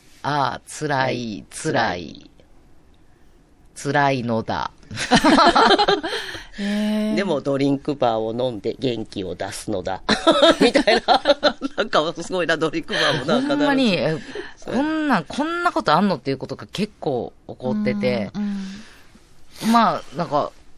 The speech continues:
Speaker 1: ある日、普通に行ったら、い-、奥側に、ちょっと怖い感じの、
Speaker 2: もう二十年前ですよ。
Speaker 1: うん、
Speaker 2: うん。
Speaker 1: 男の方が、ドドッと入ってきて、
Speaker 3: はい。
Speaker 1: うわ。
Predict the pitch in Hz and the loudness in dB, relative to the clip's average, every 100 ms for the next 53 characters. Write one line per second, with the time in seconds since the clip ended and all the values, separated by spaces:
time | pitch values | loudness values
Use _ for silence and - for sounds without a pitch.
0 | - - - - - 277 320 190 170 131 | -20 -20 -20 -10 -2 2 2 0 -2 -2
1 | - - _ _ - - 180 180 185 - | -6 -14 _ _ -20 -12 -8 -6 -6 -10
2 | - 185 - 117 113 90 - - - - | -12 -12 -4 -2 0 -2 -4 -10 -12 -12
3 | - - 247 - - 294 277 247 277 180 | -12 -4 -4 -4 -2 0 0 4 4 4
4 | 127 123 131 117 - - - 359 - - | 0 -2 -4 -6 -14 -16 -4 -2 -2 -4
5 | 175 214 208 - - 120 110 120 143 117 | 2 2 2 -2 -8 -8 -8 -4 -4 -4
6 | - - - - - - - - _ - | -12 -20 -20 -20 -20 -20 -20 -20 _ -20
7 | - 120 120 120 143 156 190 135 104 110 | -14 -8 -6 -6 -4 -4 -6 -6 -6 -4
8 | 156 135 127 - 139 151 110 156 147 147 | -2 -4 -6 -6 0 0 2 -2 -2 -4
9 | - 98 120 110 - - - - - - | -6 -8 -8 -10 -14 -20 -20 -20 -20 -20
10 | - - - - - - 135 - - - | -20 -20 -20 -20 -20 -10 -8 -8 -12 -18
11 | - - - - 117 190 185 165 | -16 -16 -18 -16 -10 -6 -4 -6